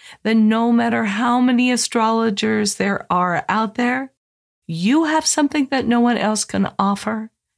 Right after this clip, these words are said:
and that is you. John, I hope that that helps. And if you, invisible friend, have a question you'd like me to answer on a future episode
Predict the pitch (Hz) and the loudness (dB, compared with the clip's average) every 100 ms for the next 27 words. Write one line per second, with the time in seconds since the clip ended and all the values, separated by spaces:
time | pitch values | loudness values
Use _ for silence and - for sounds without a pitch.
0 | _ - 170 180 185 208 208 - 190 180 | _ -6 -2 0 0 0 -2 -4 -4 -2
1 | - 180 175 165 165 _ _ _ _ _ | -4 -4 -4 -6 -14 _ _ _ _ _
2 | _ _ _ _ _ - 196 185 175 170 | _ _ _ _ _ -4 0 0 -2 -6
3 | _ 185 170 - 190 190 190 190 180 175 | _ -6 -6 -4 -6 -4 -6 -2 -2 -2
4 | 160 - 165 165 - - - _ _ _ | -4 -6 -6 -6 -10 -14 -16 _ _ _
5 | _ _ _ _ _ _ _ 277 339 415 | _ _ _ _ _ _ _ -4 -2 2
6 | 415 415 247 262 254 254 254 - 233 202 | 0 0 2 2 2 2 -2 2 2 2
7 | 214 208 190 196 - 190 190 196 - - | 0 0 0 -2 -2 0 2 0 0 -2
8 | 359 - 277 269 - 254 226 214 214 185 | -2 -4 -2 -2 0 2 4 2 2 0
9 | 196 - 226 226 - 214 240 233 202 190 | 0 0 0 0 -2 0 0 0 0 0
10 | 175 - 180 180 - - 175 185 - 208 | -2 -4 -4 -2 -4 -4 -4 -2 -2 -2
11 | 247 | -4